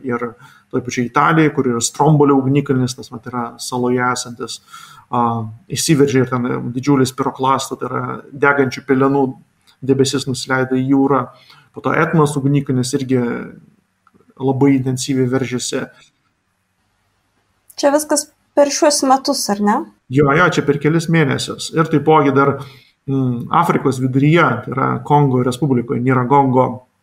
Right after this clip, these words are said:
Speaker 1: ugnikalnis, vienas iš pavojingiausių iš tikrųjų ugnikalnių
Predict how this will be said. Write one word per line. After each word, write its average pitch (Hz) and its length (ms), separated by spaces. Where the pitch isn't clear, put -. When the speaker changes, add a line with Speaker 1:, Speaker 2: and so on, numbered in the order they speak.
Speaker 1:
ugnikalnis, 147 720
vienas 143 200
iš 123 120
pavojingiausių 131 640
iš - 80
tikrųjų 131 380
ugnikalnių 131 580